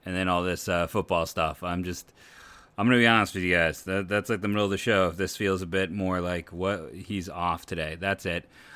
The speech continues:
I did stop and look at the Laureano deal. In spite of all of his stuff, the trade value site still has him at an incredibly high value. Uh, I don't know if he's quite that high.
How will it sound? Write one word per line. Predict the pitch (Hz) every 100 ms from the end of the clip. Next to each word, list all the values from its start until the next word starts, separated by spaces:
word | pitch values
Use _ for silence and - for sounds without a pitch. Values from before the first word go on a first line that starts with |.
| -
I | 113
did | 147 -
stop | 131 120
and | 131
look | 113 123
at |
the | 104
Laureano | 95 98 92 90 104
deal. | 98 113 113
In | 101
spite | - 165 175
of |
all | 151 139
of | 120
his | 101
stuff, | 104 101 -
the | 85
trade | - 101 92
value | 98 101 107
site | 101 107 104
still | - 90
has | 101 98
him | 92
at | 80
an |
incredibly | 78 - - - 104 107 107 107
high | 92 87 90
value. | 87 82 90 104 101 - - - _
Uh, | 78 82 82 78
I | 101
don't | 120
know | 82
if | -
he's | 80
quite | - 82
that | 80 78
high. | 80 82 92